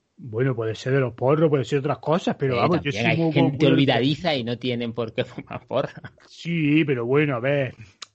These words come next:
Speaker 1: el siempre, yo tengo buena memoria, para ser verdad, con los porros, pues a lo mejor se me ha ido un poco, pero que la cosa es que a mí me vi un día,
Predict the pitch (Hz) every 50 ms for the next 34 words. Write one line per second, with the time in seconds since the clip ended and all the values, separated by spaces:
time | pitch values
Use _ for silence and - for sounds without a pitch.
0 | _ _ - 113 - - - 123 123 123 120 120 113 110 110 - 113 110 110 110
1 | 117 127 131 135 127 151 139 139 143 143 147 147 156 160 139 104 101 110 123 139
2 | 123 104 113 113 - 127 120 127 131 127 123 120 131 131 131 123 107 98 - -
3 | 107 107 117 120 123 123 135 131 - 143 127 120 120 110 107 104 101 101 101 95
4 | 101 113 123 123 120 - - 143 135 135 135 135 139 143 131 - _ _ - 120
5 | 139 143 - - - 113 120 127 123 _ _ _ _ _ _ _ _ - 139 131
6 | 135 135 117 120 127 127 127 131 127 123 113 147 151 147 - 165 156 - 143 131
7 | 123 139 147 151 151 147 156 156 160 156 147 139 131 160 180 180 175 165 160 160
8 | 160 165